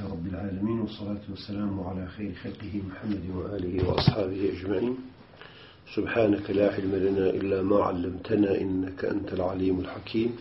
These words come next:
رب زدني علما وألحقني بالصالحين. باسی ئەوەی بۆ کردین کە لە ئەسڵا ڕەفع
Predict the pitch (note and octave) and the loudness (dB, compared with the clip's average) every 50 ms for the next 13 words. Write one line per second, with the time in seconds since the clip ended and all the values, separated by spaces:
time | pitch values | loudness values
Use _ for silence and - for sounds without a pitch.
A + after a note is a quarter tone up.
0 | - - - - - - - - - - - - - F#2+ G2 G2 F#2+ F2 F2 F#2+ | -12 -16 -20 -20 -20 -20 -20 -20 -20 -18 -16 -12 -6 2 4 4 4 4 2 0
1 | F#2 F2+ F#2+ G#2 F#2+ F2 F#2 F#2 F#2 F2+ E2 G2 G2+ F#2 F#2 F#2 F#2 F2+ F2 F2 | 0 2 4 2 4 4 4 2 4 4 4 4 4 4 4 2 2 2 2 2
2 | F2 F2 - - F2 F2 F2 - - G2 F2 - G2 G2 G2+ G2+ G2+ G2 F2+ F2 | 2 2 2 2 0 0 -2 -2 -4 -6 -6 -4 -2 2 4 4 4 4 2 0
3 | F2 - - - F#2+ F#2 F2+ E2+ F2 - - A2 G2+ - - - - - - - | -2 -2 -2 -2 0 0 0 -2 -2 -4 -4 -4 -6 -6 -8 -10 -16 -20 -20 -20
4 | - - - - - - - - - - - - - - - - - - B2 A#2+ | -20 -20 -20 -20 -20 -20 -20 -20 -20 -20 -20 -20 -20 -20 -20 0 6 6 6 8
5 | - - - A#2+ A2+ A#2 A#2+ A#2 A#2 B2 A#2 - - B2+ - F2+ G2 F#2+ F#2 - | 6 4 4 6 8 8 10 10 10 10 8 8 4 2 2 2 2 0 0 -2
6 | - - F#2+ F2+ F2 - - - - - - - - - - - - - - - | -2 -2 0 0 0 -2 -4 -8 -14 -20 -20 -20 -18 -14 -14 -14 -14 -14 -18 -18
7 | - - - - A2 G2 G2+ A2 - - A2 G#2+ G2+ G2+ G2+ F#2+ G2+ A#2 A#2 - | -20 -14 -6 0 4 6 6 6 4 4 4 6 8 8 8 8 6 6 6 6
8 | - F#2+ | 4 4